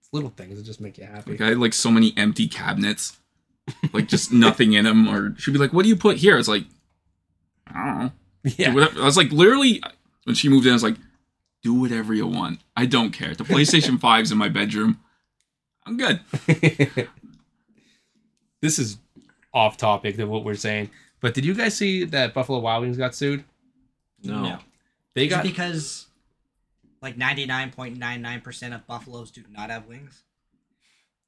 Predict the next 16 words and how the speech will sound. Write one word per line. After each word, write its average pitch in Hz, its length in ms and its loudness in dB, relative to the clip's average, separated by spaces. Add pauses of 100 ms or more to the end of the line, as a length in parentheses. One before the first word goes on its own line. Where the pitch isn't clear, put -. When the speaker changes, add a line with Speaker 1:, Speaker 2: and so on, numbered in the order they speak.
(360)
Speaker 1:
Honestly, 180 360 4
close. 107 600 -8 (280)
Speaker 4:
Cool. 156 260 -12 (320)
Speaker 1:
They're 131 240 4
getting 185 180 2
s-, 190 80 -8
someone's 160 580 -4
suing 170 320 -2
them 117 160 -2
because 113 720 -8 (1000)
their 120 260 -2
boneless 131 460 0
wings 131 520 -4 (420)
aren't 120 320 -4
actually 110 600 -6
wings. 98 540 -16